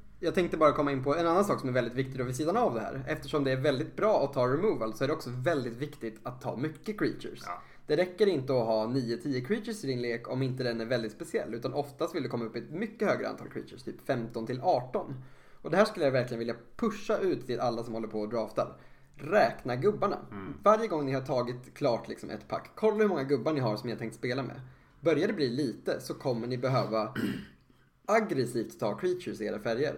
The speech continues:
Speaker 1: Även om ni kanske måste t-, se, ta bort ett helt okej removal.
Speaker 2: Mm.
Speaker 1: Det kan vara så illa.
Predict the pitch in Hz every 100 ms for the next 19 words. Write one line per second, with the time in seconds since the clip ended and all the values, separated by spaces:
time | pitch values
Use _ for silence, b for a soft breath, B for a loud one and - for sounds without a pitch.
0 | - 170 139 247 175 127 110 120 110 -
1 | - _ 156 - 143 - - 156 - 139
2 | 135 135 123 - 139 139 117 123 120 143
3 | 214 151 - - 107 98 - - 247 139
4 | 107 107 - -